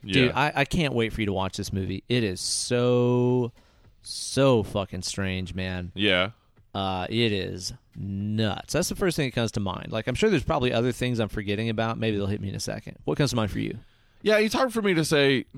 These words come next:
Speaker 2: ultimate weirdest. I think of Rubber as a really weird,
Speaker 1: Yeah.
Speaker 2: weird
Speaker 1: <laughs>
Speaker 2: movie. But I, here's the thing about Rubber is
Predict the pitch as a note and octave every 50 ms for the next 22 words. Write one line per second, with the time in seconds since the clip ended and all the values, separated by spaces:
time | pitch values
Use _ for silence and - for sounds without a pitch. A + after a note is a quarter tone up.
0 | C3 - - C3 C3+ C3 - - C#3+ B2+ A#2+ - - A2+ A2+ A#2+ B2 B2+ B2+ B2
1 | A#2+ A#2+ A#2 - - - - - - - _ _ _ _ _ - E3 B3+ C4+ G#3+
2 | F#3+ C3 G#2+ F#2 G2 G2+ G#2 G#2 A2+ C#3 C#3 - A2+ F#2+ F#2 F#2 F2+ F2 F#2 F#2
3 | E2+ F#2+ F2+ E2+ F2+ F#2+ G2 F#2+ F#2+ F#2 F#2+ F#2 E2+ D#2+ D#2+ E2 F2+ F2 F2 E2+
4 | F2 E2+ E2+ E2+ D#2+ C#2 - D2 - - D#3 D3+ F2 E2+ E2 E2 D#2+ - F3+ -
5 | - F#3+ E3+ E3+ E3+ F3+ F3 E3+ E3+ F3+ - - F3+ F3 - - - - _ -
6 | - - D3 F3 - - D#3+ F3+ G#3 B3+ B3 - - - E3+ D#3+ G3+ B3 C#4 -
7 | - G3+ D3 - E3+ F3+ F#3 F3+ E3 C#3+ C#3 B2 F#2+ G#2 B2+ D#3 D#3+ A#2+ A2 G2
8 | F2+ - _ _ _ _ _ _ - - C#3 C#3 C3+ A#2+ G#2